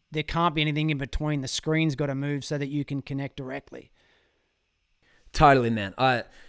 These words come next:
Speaker 2: people, I love it when people take videos. I love people take photos, so whatever the hell you want. But that, I think that one moment where you're just so connected that you,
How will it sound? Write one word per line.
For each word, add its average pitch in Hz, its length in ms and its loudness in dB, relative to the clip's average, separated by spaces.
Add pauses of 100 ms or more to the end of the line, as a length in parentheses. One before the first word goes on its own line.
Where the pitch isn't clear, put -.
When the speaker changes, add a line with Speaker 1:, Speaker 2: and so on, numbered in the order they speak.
(220)
Speaker 2:
people, 156 320 4
I 131 60 2
love 135 180 2
it 131 40 0
when 120 100 -4
people 123 160 2
take 113 220 -2
videos. 117 320 0
I 117 40 -2
love 110 100 -2
people 113 160 -2
take 110 200 -8
photos, 113 420 -2
so 117 120 -6
whatever 127 400 -4
the 120 80 -4
hell 113 180 -2
you 104 160 -6
want. 101 220 -10
But - 120 -18
that, 117 240 -4 (280)
I 107 60 -8
think - 240 -12
that 110 220 -6
one 120 300 -2
moment 120 400 0
where 117 180 -2
you're 110 260 -4
just 113 240 -8
so 120 340 -2
connected 113 480 -8
that 110 40 -12
you, 104 200 -12